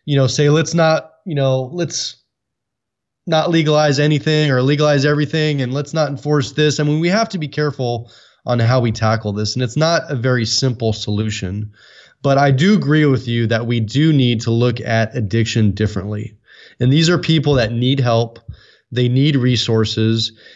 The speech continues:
and they can get better. They can recover. I've seen it personally, and I've seen people turn their lives around. And what's most powerful are these former addicts and alcoholics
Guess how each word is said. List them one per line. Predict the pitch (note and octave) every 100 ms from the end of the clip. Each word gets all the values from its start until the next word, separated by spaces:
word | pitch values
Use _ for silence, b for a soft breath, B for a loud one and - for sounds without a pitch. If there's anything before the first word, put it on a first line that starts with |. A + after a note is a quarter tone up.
| B B -
and | C#3+ C3+ C3 C3
they | C3 D3+ F3+
can | F3 G3+ A#3
get | D3+ A2+
better. | B2 A2+ A#2
They | C3
can | C3 E3+ G3 G3+
recover. | C#3 A2+ A#2 G#2 A2+
I've | C#3+ C3+
seen | - F3+ G3+
it | G3+
personally, | - G3 G#3+ C#3+ G#2 G2 A2 b b b b
and | C3+
I've | C#3+
seen | - F#3 F3+
people | F3 D#3 C#3+
turn | - - E3+ F3
their | E3 D#3
lives | C3 D3 G#3 C#3
around. | A2 G2 F#2 G2+ - b b b -
And | C#3+
what's | D#3+ E3
most | F#3 F3+ -
powerful | - E3+ A#3+ F#3 C3+ B2+ B2+ b b b -
are | C3+
these | C3+ C3
former | - - D#3 E3 E3 B2+
addicts | C3 E3+ C#3+ C3 - - b b b
and | C3
alcoholics | C3+ D3 C#3+ B2 C3 E3 C3 A#2 -